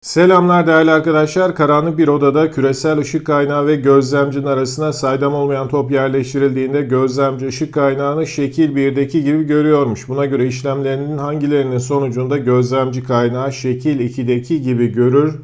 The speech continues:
diye soruluyor. Şimdi öncelikle bakın şekil birdeki gibi görüyor iken şekil ikideki gibi görmesini istiyoruz. Yani, e, kaynak üzerinde gördüğümüz aydınlık halkanın alanının daha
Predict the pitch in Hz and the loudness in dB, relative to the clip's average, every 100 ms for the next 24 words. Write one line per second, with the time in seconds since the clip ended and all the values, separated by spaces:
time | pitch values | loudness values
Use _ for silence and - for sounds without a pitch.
0 | - 107 120 127 120 117 117 110 85 - | -6 -2 0 -2 -2 -2 0 -2 -4 -12
1 | - - - - 214 202 170 151 151 160 | -20 -20 -20 -10 -6 0 2 2 2 2
2 | 156 156 151 147 160 160 147 127 147 151 | 2 4 4 4 0 -2 -2 -2 0 0
3 | 131 135 127 131 131 165 143 123 117 101 | 0 0 2 0 -2 -2 0 0 -2 2
4 | 117 120 147 160 147 127 135 147 151 - | 2 4 2 2 0 0 0 0 -4 -16
5 | _ - - 135 127 175 160 123 151 135 | _ -18 -4 -4 0 0 0 -2 -2 0
6 | 131 160 160 156 151 139 139 135 135 131 | 0 -2 0 2 4 4 4 2 -2 -4
7 | 139 127 127 127 113 113 131 131 143 147 | -4 -4 -2 0 0 0 -2 -2 -2 -4
8 | - - - 110 127 127 123 127 120 135 | -12 -20 -10 -4 -2 0 -2 0 0 0
9 | 143 160 135 143 143 139 123 127 131 131 | -2 -2 0 0 2 2 4 2 2 2
10 | 131 147 - 107 120 123 143 156 160 120 | 2 0 -4 0 0 2 0 -2 -4 -2
11 | 123 127 131 127 131 110 127 127 123 117 | 0 0 -2 -2 -2 0 0 2 0 0
12 | 139 160 113 107 131 160 | -2 -2 -2 -2 0 -2